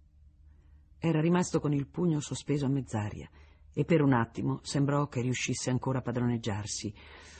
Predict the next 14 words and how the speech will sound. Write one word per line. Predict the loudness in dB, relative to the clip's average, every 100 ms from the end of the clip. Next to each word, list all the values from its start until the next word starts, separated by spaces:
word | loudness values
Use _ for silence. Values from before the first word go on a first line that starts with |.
| -20 -20 -4
"Tu!" | 4 4 4 0 -6 -14 -20 -20 -20 -20 -20 -20 -20 -20
Ma | 0 4
la | 6
voce | 6 6 4
gli | 4
era | 4
diventata | 4 2 2 0
rauca | 0 2 -2 -4 -10 -12 -14
e | -2
il | -2
suo | 0 -2
pugno | 0 2 4 2
si | 0
abbatté, | -4 -2 -4 -2 -6 -6